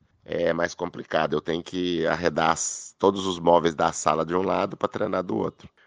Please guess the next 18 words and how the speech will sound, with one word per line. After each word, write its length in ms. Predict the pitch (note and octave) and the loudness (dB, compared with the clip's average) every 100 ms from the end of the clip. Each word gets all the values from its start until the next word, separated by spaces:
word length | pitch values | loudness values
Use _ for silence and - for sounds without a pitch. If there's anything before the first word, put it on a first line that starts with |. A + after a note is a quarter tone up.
| - | -2
Mas 560 | G#2 G#2+ B2 - - - _ _ _ | 4 6 4 0 -12 -16 _ _ _
o 100 | B2+ | -14
ser 280 | - C#3 C3 | 0 4 6
humano, 600 | C#3+ C3 B2+ C#3 F#3 F#3+ _ | 6 6 6 4 0 -4 _
como 200 | G#2 G2 | -4 -2
a 40 | |
gente 160 | G2 F#2+ | -2 -2
já 140 | G2+ | -4
sabe 480 | G2 F#2+ F#2+ G2 F#2 | -2 -2 0 0 -4
desde 380 | E2 F#2+ F2+ F2+ | -2 0 0 -4
muitos 920 | F2+ F#2+ G#2 A#2 A#2+ A#2 A2+ G2 F2+ | -4 0 2 4 4 2 -2 -4 0
anos, 800 | G2 G2+ G2+ G2+ G2+ G2 G#2 - _ - - - | 2 4 4 2 0 -6 -8 -12 _ -20 -20 -2
é 100 | F2+ | 2
uma 160 | G2 | 4
figura 420 | - G2 F2 G2+ G2+ | 2 -2 2 4 4
que 140 | - | 2
se 140 | - | 2
adapta 920 | F#2+ D#2 F2 F#2 G2 - F2+ F#2+ F2+ | 2 2 2 4 4 2 -2 0 0